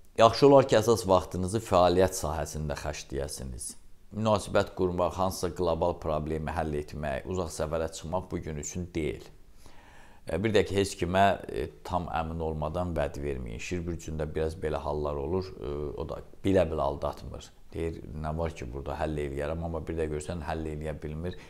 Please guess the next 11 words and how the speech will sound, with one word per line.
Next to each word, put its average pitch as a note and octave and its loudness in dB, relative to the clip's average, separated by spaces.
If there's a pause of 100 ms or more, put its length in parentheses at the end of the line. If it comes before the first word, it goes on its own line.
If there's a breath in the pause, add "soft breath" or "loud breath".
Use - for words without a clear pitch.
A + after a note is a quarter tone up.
(160 loud breath)
etibarı D2+ 0
aşağı C#2+ -4
düşür. - -6
Ona F2+ -4
görə D#2+ -4
tam G2 0
əmin D#2 -6
olmadan D#2 -6
kiməsə D2 -8
söz D2+ -8
verməyin. C#2+ -8